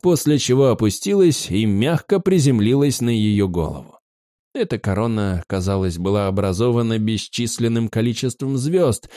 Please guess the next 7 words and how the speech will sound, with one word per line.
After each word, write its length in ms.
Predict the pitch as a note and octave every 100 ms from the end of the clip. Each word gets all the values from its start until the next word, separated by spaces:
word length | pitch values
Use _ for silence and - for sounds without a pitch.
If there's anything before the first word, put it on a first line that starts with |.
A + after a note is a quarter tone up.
| - -
и 140 | F#3+
все 280 | - - D#3+
эти 200 | B2+ C3
звёзды 560 | F#2 G2+ D#3 C#3 C#3+
сияли 520 | B2+ - G2+ A2 A2+ G#2
золотым 520 | F#2+ G2 F2+ F#2+ F2+
оттенком. 580 | E2+ - C#2 - -